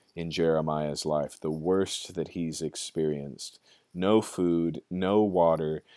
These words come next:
no solid ground to even stand on. He's just semi-submerged in the mud and left to die. And then a new character enters the scene in verse seven,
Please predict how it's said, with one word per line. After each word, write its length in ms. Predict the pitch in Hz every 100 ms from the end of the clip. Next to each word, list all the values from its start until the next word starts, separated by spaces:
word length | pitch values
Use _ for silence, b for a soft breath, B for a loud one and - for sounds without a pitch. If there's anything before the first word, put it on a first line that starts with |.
| B 78
no 380 | 92 110 113
solid 640 | 107 - - 104 110 101 90
ground 340 | 95 90 92
to 80 | 90
even 340 | 90 85 80
stand 520 | 80 - 90 87 85 78
on. 280 | 69 69
He's 280 | 67 82 76
just 340 | - 80 - -
semi-submerged 1400 | - - 101 101 101 92 - - 80 80 82 85 85 80 -
in 120 | 80
the 80 | 78
mud 420 | 76 73 69 69 b b b
and 260 | - 76 76
left 300 | 76 65 -
to 80 | -
die. 440 | 69 62 62 - - _ _ _ _ _ _ - B B B
And 160 | 110 110
then 240 | 139 147 -
a 80 | 113
new 220 | 131 147
character 600 | - 92 80 - - 78
enters 500 | 80 82 85 78 -
the 100 | 82
scene 440 | - 85 87 98
in 140 | 95 85
verse 260 | 92 90
seven, 460 | - 110 85 76